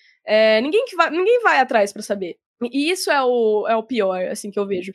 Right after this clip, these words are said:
Então, assim, o ce-, o, o cenário feminino, o campeonato feminino é pra dizer assim, "Mulheres, esse é o espaço de vocês, brilhem, aproveitem, usufruam", sabe? Veja isso como um primeiro passo da sua profissionalização.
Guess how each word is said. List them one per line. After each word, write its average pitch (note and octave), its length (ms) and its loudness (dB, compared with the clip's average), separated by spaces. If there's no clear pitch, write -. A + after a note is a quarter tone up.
Então, E4 240 2
assim, G4+ 200 0
o D4+ 60 -4
ce-, - 160 -4
o, B3 380 -2
o - 40 -4
cenário E4 300 2
feminino, D#4 400 0
o A#3+ 80 2
campeonato D#4+ 340 -2
feminino C#4 540 -2
é C#4 80 0
pra D4+ 320 0
dizer C#4 300 -2
assim, C#4 260 -2
"Mulheres, B3+ 540 0
esse F4+ 240 2
é - 20 4
o E4 60 4
espaço C#4+ 320 -2
de B3+ 100 -4
vocês, A#3 500 0
brilhem, G3 520 0
aproveitem, B3 760 0
usufruam", A#3+ 600 -2
sabe? G#3 380 -2
Veja E4 340 2
isso D#4+ 280 2
como D4+ 160 0
um D4+ 40 0
primeiro D4 380 0
passo C#4+ 380 2
da C4+ 80 -2
sua C#4+ 260 0
profissionalização. C#4+ 1000 -2